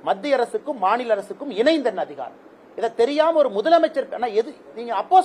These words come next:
பண்ணுங்கண்ணே, no problem. ஒரு முதலமைச்சரா அதை நான் எதிர்க்கிறேன், அரசியல் எதிர்க்கிறேன், பரவாயில்ல, அது ஒரு கருத்து.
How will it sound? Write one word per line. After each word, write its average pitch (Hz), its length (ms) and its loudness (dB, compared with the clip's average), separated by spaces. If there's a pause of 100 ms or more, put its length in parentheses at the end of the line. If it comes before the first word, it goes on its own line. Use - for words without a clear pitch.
பண்ணுங்கண்ணே, 208 380 -6
no - 0 - (100)
problem. 160 160 -4 (640)
ஒரு 190 140 -2
முதலமைச்சரா 220 440 0
அதை 220 280 2
நான் 175 80 -6
எதிர்க்கிறேன், 180 440 -6 (320)
அரசியல் 233 400 0
எதிர்க்கிறேன், 190 420 -8
பரவாயில்ல, 247 260 6
அது 185 100 -2
ஒரு 180 120 -4
கருத்து. 202 380 -2